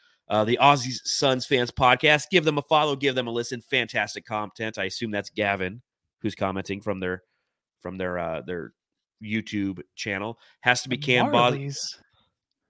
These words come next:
Speaker 1: Remember that time we were at Marley's?
Speaker 2: I never went to Marley's. Did we do a live ga-, show from there?
Speaker 1: No, we're just hanging out, and, like, we had mentioned to some Jamsters we were gonna be there, and Mike was there. He was sitting right next to us. Maybe you didn't show up.
Speaker 2: No, I,
Speaker 1: Were you
Speaker 2: I was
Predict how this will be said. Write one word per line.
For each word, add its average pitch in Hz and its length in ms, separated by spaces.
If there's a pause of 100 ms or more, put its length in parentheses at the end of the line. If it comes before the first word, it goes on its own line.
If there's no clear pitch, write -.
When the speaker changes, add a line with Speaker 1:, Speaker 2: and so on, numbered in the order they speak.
(840)
Speaker 1:
Remember 214 180
that 254 100
time 233 180
we 220 80
were 202 60
at 135 60
Marley's? 160 540 (1300)
Speaker 2:
I 208 100
never 320 160
went 202 160
to 160 60
Marley's. 151 540
Did 185 260
we 220 60
do 233 180
a - 20
live 175 420
ga-, 160 220
show - 260
from 262 160
there? 381 140 (280)
Speaker 1:
No, 330 240
we're 160 100
just 180 140
hanging 208 220
out, 202 260
and, 131 80
like, 131 180
we 135 80
had 135 60
mentioned 143 300
to 143 100
some 135 160
Jamsters 127 420
we 117 60
were 120 60
gonna 117 140
be 123 160
there, 131 180
and 135 120
Mike 180 200
was 101 120
there. 87 180
He 104 80
was 113 100
sitting - 140
right 143 100
next 170 180
to - 60
us. - 80
Maybe 202 180
you 240 60
didn't 226 120
show 180 240
up. 175 80
Speaker 2:
No, 220 100
I, 226 140
Speaker 1:
Were 226 60
you 240 40
Speaker 2:
I 190 120
was 202 120